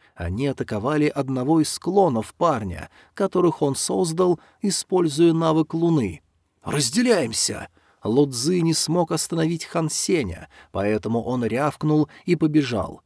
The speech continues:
Каждый демон помчался в своем направлении. Хан Сень,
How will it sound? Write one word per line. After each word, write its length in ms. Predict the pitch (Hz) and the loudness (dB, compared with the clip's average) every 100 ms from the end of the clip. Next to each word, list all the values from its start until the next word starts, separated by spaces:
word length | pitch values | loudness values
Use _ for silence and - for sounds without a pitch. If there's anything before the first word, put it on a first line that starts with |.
| _ _ | _ _
Каждый 440 | - 196 139 131 117 | -4 -4 -2 -2 -2
демон 480 | 127 190 180 170 151 _ | 0 0 2 0 -2 _
помчался 680 | 208 180 - - 165 151 170 | -2 -2 -2 -2 -2 0 -4
в 60 | - | -4
своем 480 | 165 147 139 131 | -2 0 0 0
направлении. 840 | 131 - 131 120 113 87 85 80 - _ _ _ _ | -2 -4 -4 -4 -4 -6 -8 -12 -16 _ _ _ _
Хан 300 | - - 95 | -12 -8 -4
Сень, 480 | 95 - 143 127 | -4 0 0 0